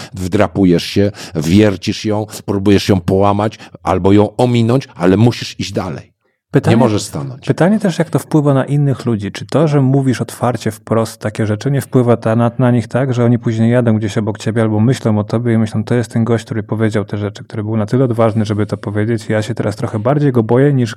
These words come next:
Speaker 2: kiedy on by tego nie powiedział".
Speaker 1: Trudno mi powiedzieć, no, nie chcę jak gdyby, wiesz, wchodzić w innych ludzi, e, i zastanawiać się nad tym za głęboko. Nie zapomnę, jak jeździłem w kartingu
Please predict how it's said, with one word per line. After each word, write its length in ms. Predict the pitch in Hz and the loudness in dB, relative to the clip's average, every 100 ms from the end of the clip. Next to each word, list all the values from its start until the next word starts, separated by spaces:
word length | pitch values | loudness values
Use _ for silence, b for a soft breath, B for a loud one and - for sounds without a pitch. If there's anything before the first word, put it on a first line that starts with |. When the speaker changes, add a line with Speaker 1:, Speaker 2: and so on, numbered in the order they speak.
| _ | _
Speaker 2:
kiedy 260 | 127 123 120 | -4 0 0
on 140 | 120 | 0
by 80 | 117 | 0
tego 180 | 113 113 | -2 -2
nie 140 | 117 | -4
powiedział". 400 | 110 95 107 110 - B B B B B _ | -6 -8 -8 -10 -14 B B B B B _
Speaker 1:
Trudno 300 | - - 190 | -2 0 2
mi 60 | 170 | 2
powiedzieć, 440 | 156 196 220 147 | 2 0 2 2
no, 120 | 143 - 123 120 120 | 0 -4 -10 -12 -6
nie 140 | 147 147 | -4 -2
chcę 180 | - 151 | -2 0
jak 180 | 127 | 0
gdyby, 280 | 117 127 131 | 0 0 0
wiesz, 340 | 123 120 - - | 2 0 -2 -10
wchodzić 440 | - 147 127 113 | 0 0 2 -2
w 60 | 117 | 0
innych 280 | 120 107 117 | 0 0 0
ludzi, 480 | 117 87 104 135 165 B B | 0 0 -2 -4 -6 B B
e, 420 | 101 101 104 104 101 | 0 4 4 4 2
i 160 | 101 | -2
zastanawiać 640 | 98 113 - 110 123 123 - | -2 -2 2 2 4 2 0
się 120 | 101 | -2
nad 220 | 101 - | -2 0
tym 160 | 107 90 | -2 0
za 160 | 104 | 0
głęboko. 640 | 85 110 101 127 - 82 78 B B B 95 | 2 2 4 2 2 -2 -6 B B B -2
Nie 220 | 98 101 | 0 2
zapomnę, 580 | 101 - 123 104 104 101 | 2 2 2 4 4 4
jak 220 | 95 113 | 2 2
jeździłem 320 | 98 101 107 | 2 4 2
w 80 | - | 2
kartingu 640 | 101 - 101 90 92 | 0 2 0 2 2